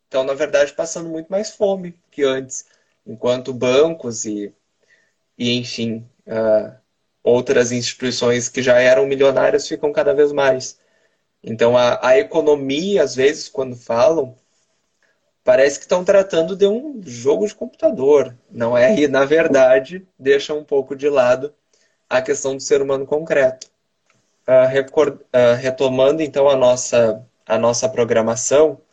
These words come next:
no dia quinze, a gente vai ter uma conversa da Fatinha com a irmã Mercedes Lopes, que também é autora do... do,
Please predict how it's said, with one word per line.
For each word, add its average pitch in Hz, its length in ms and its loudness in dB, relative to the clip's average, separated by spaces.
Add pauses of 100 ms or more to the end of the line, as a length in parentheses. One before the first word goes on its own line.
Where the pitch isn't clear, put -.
(520)
no 135 240 0
dia 139 420 0
quinze, 151 680 -6 (400)
a 127 140 4
gente 131 300 -4
vai 131 220 2
ter 135 140 -2
uma 127 200 2
conversa 131 1120 0
da - 160 0
Fatinha - 680 -2
com 131 280 0
a 120 80 4
irmã 123 320 -2
Mercedes 120 520 -4
Lopes, - 600 2 (520)
que 143 100 -12
também 135 460 -2
é - 20 0
autora 127 580 2
do... 113 440 -8 (440)
do, 113 580 -10